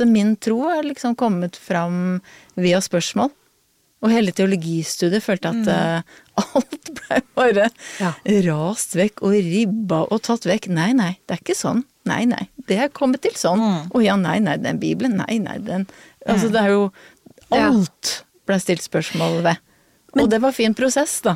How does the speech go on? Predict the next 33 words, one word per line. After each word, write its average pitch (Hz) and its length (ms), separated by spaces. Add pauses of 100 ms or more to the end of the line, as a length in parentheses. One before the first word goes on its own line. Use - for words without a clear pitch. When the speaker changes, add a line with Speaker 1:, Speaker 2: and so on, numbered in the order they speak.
Speaker 2:
Mm. 202 420 (140)
Speaker 3:
Men 277 180
det 262 120
Speaker 1:
Ja. 349 180 (140)
Speaker 3:
er 208 240
jo, 294 180 (460)
altså, 269 440
jeg, 240 260
jeg 247 220
ser - 260
jo 220 40
ikke - 220
på 247 100
meg 254 140
selv 185 260
som 226 400
noe, 220 400 (180)
altså, 240 220
jeg 240 340
tror 220 560 (220)
at 233 160
jeg, 214 360 (100)
jeg 233 160
tror 240 340
på 285 140
noe, 254 400 (360)
Speaker 1:
Mm. 233 160 (460)
Speaker 3:
men 220 140
jeg 226 100
har 233 80
ikke 233 240
gjort - 320
opp - 280